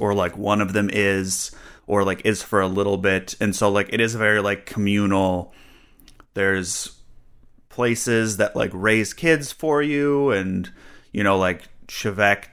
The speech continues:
like, grew up with his dad, and, like, his mom left.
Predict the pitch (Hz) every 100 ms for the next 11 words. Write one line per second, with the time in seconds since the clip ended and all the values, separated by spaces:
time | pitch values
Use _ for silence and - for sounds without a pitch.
0 | - - - 113 123 - 117 117 113 110
1 | 101 101 87 - 120 117 113 110 110 104
2 | 110 92 98 90 101 98 92 92 104 104
3 | 98 - -